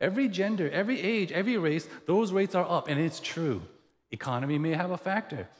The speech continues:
It is not doing very well today, is it? But there's one category of people in the world where it's the very opposite. It's not,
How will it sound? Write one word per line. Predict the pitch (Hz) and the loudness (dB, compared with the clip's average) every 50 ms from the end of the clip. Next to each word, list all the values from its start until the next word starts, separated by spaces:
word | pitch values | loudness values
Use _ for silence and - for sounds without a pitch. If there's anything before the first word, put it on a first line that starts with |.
| _ - _ | _ -12 _
It | 147 156 151 | -2 0 2
is | 190 226 220 202 | 2 2 2 0
not | 196 175 160 139 | 0 0 -2 0
doing | 147 151 147 143 131 120 | 0 0 0 0 0 0
very | 127 123 117 113 110 | 0 0 2 2 2
well | 101 101 101 | 0 0 -2
today, | - - 123 113 123 180 | -2 -4 -4 -2 0 0
is | 220 196 143 | 0 0 -2
it? | 117 - - - - _ _ _ _ _ _ _ _ - _ _ | -6 -8 -12 -18 -20 _ _ _ _ _ _ _ _ -20 _ _
But | 190 175 | -2 0
there's | 196 185 139 | 0 0 0
one | 147 160 220 262 302 | 0 2 2 2 2
category | - - 190 185 196 202 196 180 190 190 190 185 175 | 0 0 0 0 0 0 0 2 2 2 2 2 2
of | 170 175 | 0 -2
people | - 160 147 131 - 110 110 117 | -2 -4 -4 -2 -2 -2 -2 -2
in | 127 131 | -2 -2
the | 135 147 | -2 -2
world | 147 160 190 208 180 127 120 139 139 - - - - _ _ _ _ _ | 0 0 2 2 2 2 2 0 -2 -6 -14 -20 -20 _ _ _ _ _
where | _ 139 156 | _ 0 0
it's | 151 151 | 0 0
the | - | -4
very | 117 143 147 147 151 | -4 0 0 0 0
opposite. | 139 131 143 135 117 135 107 104 101 - - - | 0 -2 -2 -2 -2 -4 -4 -2 -4 -6 -6 -12
It's | 90 - - | -12 -8 -4
not, | 127 117 120 110 117 120 | -4 -2 -2 -4 -8 -12